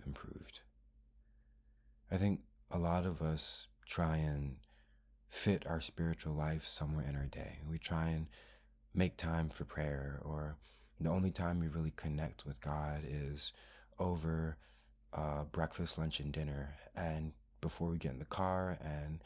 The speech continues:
many of us don't even pray when we get home safely or get back from our destination safely. And then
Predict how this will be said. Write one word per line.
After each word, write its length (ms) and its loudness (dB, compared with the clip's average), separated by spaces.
many 260 6
of 100 6
us 120 2
don't 160 2
even 180 0
pray 160 0
when 200 2
we 80 -2
get 200 -2
home 260 4
safely 460 -4
or 120 -2
get 300 -4
back 280 0
from 200 -2
our 220 -2
destination 640 -2
safely. 520 -4
And 160 0
then 280 0